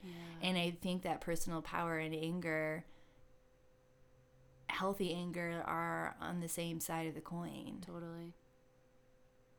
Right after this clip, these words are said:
Speaker 1: Yeah, I would agree.
Speaker 2: You know? It's,
Speaker 1: Mm-hmm.
Speaker 2: it's like the convictions of life.
Speaker 1: Totally. Right.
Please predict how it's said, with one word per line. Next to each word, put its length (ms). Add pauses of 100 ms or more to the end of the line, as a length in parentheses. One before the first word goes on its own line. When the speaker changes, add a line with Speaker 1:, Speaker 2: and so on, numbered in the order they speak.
(160)
Speaker 1:
Yeah, 280 (160)
I 200
would 120
agree. 360 (520)
Speaker 2:
You 140
know? 360 (180)
It's, 180
Speaker 1:
Mm-hmm. 100
Speaker 2:
it's 220
like 180 (320)
the 80
convictions 880
of 140
life. 560 (320)
Speaker 1:
Totally. 420 (1600)
Right. 240